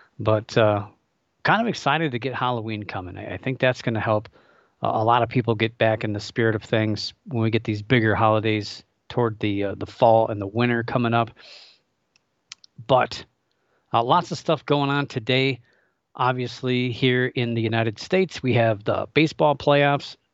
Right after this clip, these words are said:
starting today. It was, you guys had to peel me away from the T V watching my Cleveland Indians get beat up by the Yankees and hoping for a, a midge swarm later on in the game. But, uh, there's also these political debate things going on.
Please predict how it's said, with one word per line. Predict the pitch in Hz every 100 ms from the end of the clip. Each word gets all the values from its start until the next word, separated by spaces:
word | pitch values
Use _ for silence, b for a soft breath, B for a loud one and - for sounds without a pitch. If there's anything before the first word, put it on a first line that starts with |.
| _
starting | - - 135 127
today. | 123 110 113 120 123
It |
was, | 107 104 - b b b b b b b b
you | -
guys | 120 127 -
had | 135
to | 107
peel | - - 156
me | 151
away | 135 113 127
from | 131 -
the | 104
T | - 120 117
V | 113 113 - _ _ _ _ -
watching | 113 117 117
my | 107
Cleveland | 104 127 113 110
Indians | 110 110 107 101
get | 113 98
beat | 110
up | 104
by | 107
the | 101
Yankees | 98 101 104 104 98 - -
and | 120 95
hoping | 131 147 131
for | - 117
a, | 104 -
a |
midge | 101 104 131 117 - -
swarm | - - 101 98 92 107 b b b b -
later | 110 113 107
on | 110 104
in |
the | 90
game. | 90 117 110 104
But, | 113 107 - - B B B B B
uh, | 120
there's | 113 117
also | 156 160 160 147
these | 131 120
political | - 135 139 127
debate | 117 127 127
things | - 120 117
going | 123 120 120
on. | 120 120